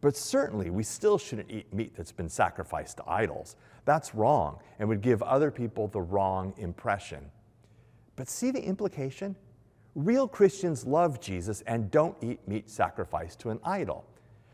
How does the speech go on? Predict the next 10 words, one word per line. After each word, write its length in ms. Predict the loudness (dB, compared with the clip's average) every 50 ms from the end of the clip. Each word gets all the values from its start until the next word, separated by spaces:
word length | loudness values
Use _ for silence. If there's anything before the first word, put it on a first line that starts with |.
| _ _ _ _
The 80 | 2 2
potential 560 | 2 0 -2 0 -2 -2 -2 2 2 2 2
is 280 | 4 2 2 2 0 0
there 380 | 0 0 2 2 0 -2 -4 -4 -10 -18 2 4
that 120 | 4 4
you've 300 | 6 4 4 4 2 2
raised 440 | 4 4 6 6 6 4 4 2 0
not 300 | 2 2 2 2 2 0 0
eating 440 | 2 2 4 4 2 2 0 2 2
meat 360 | 2 2 0 -2 -8 -14